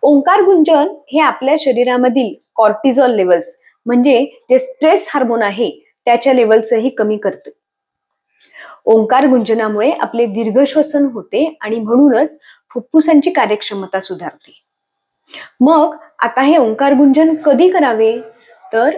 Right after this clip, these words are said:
हे ओंकार गुंजन उपाशी पोटी करावे. सकाळी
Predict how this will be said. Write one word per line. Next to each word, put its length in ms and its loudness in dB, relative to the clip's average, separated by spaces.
हे 200 4
ओंकार 400 0
गुंजन 480 0
उपाशी 460 0
पोटी 360 -2
करावे. 460 -8
सकाळी 520 0